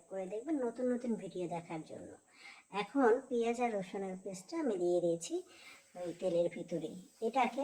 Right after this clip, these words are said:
পাঁচ মিনিট এভাবে একটু আলতো আঁচে ভেজে নেব। চুলার আঁচটা কিন্তু একদম লো না, মিডিয়াম হিটে রাখতে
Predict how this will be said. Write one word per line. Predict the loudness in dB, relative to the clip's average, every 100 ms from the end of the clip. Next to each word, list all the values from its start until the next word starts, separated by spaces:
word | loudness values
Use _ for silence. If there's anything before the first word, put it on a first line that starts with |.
| 0
পাঁচ | 0 -2 0
মিনিট | 0 0 0
এভাবে | -4 -2 -2
একটু | -2 -2 -2
আলতো | 0 0 -2 -4
আঁচে | -6 -6 -6 -8
ভেজে | -12 -4 0
নেব। | 0 -2 -8 -16 -20 _
চুলার | 2 8 8
আঁচটা | 8 4 -2
কিন্তু | 0 -2 0 -2 -2
একদম | -4 -2 -2 -2 -12 -8
লো | 4 8 10
না, | 8 4 -2 -2
মিডিয়াম | -2 0 -2 -2
হিটে | -2 0
রাখতে | -2 -4 -8